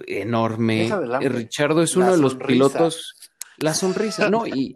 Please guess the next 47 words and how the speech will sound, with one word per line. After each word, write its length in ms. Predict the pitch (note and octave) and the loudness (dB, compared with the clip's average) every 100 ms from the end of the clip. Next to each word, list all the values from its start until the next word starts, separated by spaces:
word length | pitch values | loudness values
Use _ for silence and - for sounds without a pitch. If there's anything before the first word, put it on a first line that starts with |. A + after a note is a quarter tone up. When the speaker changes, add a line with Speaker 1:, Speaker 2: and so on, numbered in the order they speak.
| _ | _
Speaker 2:
<laughs> 220 | - D3 | -18 -14
Speaker 1:
y 80 | C3 | -2
ya 100 | E3 | 2
hablando 260 | F#3 G3+ F3 | 2 2 0
en 80 | |
serio, 220 | C3 D3+ D#3+ | 0 0 0
Ricciardo 460 | C#3 C3+ D#3 F3 | -2 -4 -6 -4
es 100 | F3 | -2
uno 140 | F3 D#3+ | -4 -4
de 60 | |
los 140 | C#3+ B2 | -4 -4
pilotos 400 | A#2 A#2+ A#2+ C3 | -4 -4 -6 -12
que 100 | - | -8
en 100 | G#2 | -4
el 180 | G2+ - | -4 -4
uno 260 | C#3+ D#3+ D#3+ | -4 0 0
a 40 | |
uno 560 | C#3 B2+ A2 A2 E3 A#3 _ _ - F#2 - - _ _ _ _ | 2 2 2 -2 -6 -14 _ _ -20 -20 -20 -20 _ _ _ _
es 420 | B2+ C#3 - - - | -6 -4 -6 -12 -6
muy 420 | C#3+ C#3 D3+ E3+ | 0 2 4 2
dominante, 760 | E3 C#3+ B2 A#2 B2 G#2+ - - | 2 0 0 0 -2 -6 -12 -4
es 120 | C3 C3 | -4 -2
muy 320 | C#3+ E3 G3+ | -2 0 0
difícil 440 | F#3 F3+ E3 E3+ E3+ | -4 -8 -6 -8 -8
pasarlo 640 | A#2 A#2+ A#2 B2 C#3+ - _ _ _ _ _ _ | -12 -8 -8 -6 -6 -8 _ _ _ _ _ _
y 360 | B2 B2+ C3 | -10 -4 0
él, 360 | C#3 D#3 D#3 _ | 2 0 -4 _
eh, 80 | G#2 G#2+ _ | -14 -14 _
te 100 | A#2 | -10
rebasa, 720 | - B2 C3 C#3 - C#3 C#3+ - | -8 -8 -6 -8 -6 -6 -6 -6
no 180 | C3+ D#3+ | -4 0
digo 140 | F3 | -2
que 140 | F3 - | -4 -10
con 180 | A2 G2 | -12 -12
facilidad, 520 | G2+ - G2+ G2+ - - | -18 -12 -6 -6 -6 -12
pero 160 | A2 | -14
tiene, 500 | - A#2+ A#2+ A#2+ A2+ - | -10 -8 -6 -6 -6 -10
eh, 80 | - | -14
tiene 420 | - A#2+ A#2+ A#2+ | -10 -6 -6 -6
esas 360 | A#2 A2+ A2 | -8 -10 -10
mañas 520 | G#2+ A2 A2+ G#2 G2+ - | -6 -4 -2 -2 -4 -10
para 240 | G2+ G2 | -16 -16
lograr 320 | G2+ G2+ G#2 | -14 -12 -12
pasarte. 460 | - G#2+ E2+ - - | -14 -16 -16 -16 -16
Speaker 2:
Y 100 | F#3 | -12
es 100 | A3+ | -10
limpio. 640 | G#3+ A#3 E3 C#3 A#2 A#2 | -8 -8 -2 0 0 -2